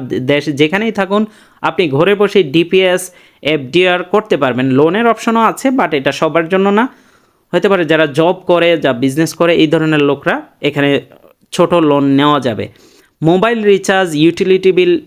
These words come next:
দিতে পারবেন, বিভিন্ন ইন্স্যুরেন্সের ইয়া দিতে পারবেন, বিভিন্ন এখানে আপনারা এগুলো দেখতে পাচ্ছেন। এবার একেবারে নিচের দিকে আসলে এখানে আপনি এক মাসে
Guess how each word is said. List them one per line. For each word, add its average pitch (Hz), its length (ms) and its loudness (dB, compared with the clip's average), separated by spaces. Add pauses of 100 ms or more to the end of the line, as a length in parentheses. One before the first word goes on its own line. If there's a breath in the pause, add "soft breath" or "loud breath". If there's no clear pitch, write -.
দিতে 165 320 0
পারবেন, 175 500 0 (320 soft breath)
বিভিন্ন 156 360 0
ইন্স্যুরেন্সের 196 1080 0 (120)
ইয়া 160 240 2
দিতে 160 240 0
পারবেন, 175 480 0
বিভিন্ন 247 440 2
এখানে 175 400 0
আপনারা 143 340 -2
এগুলো 143 240 2
দেখতে 175 300 -2
পাচ্ছেন। 123 380 -6 (320 soft breath)
এবার 190 220 0
একেবারে 262 480 0
নিচের 247 300 2
দিকে 233 180 2
আসলে 170 460 2
এখানে 190 280 0
আপনি 196 360 0
এক 185 300 -4
মাসে 202 440 0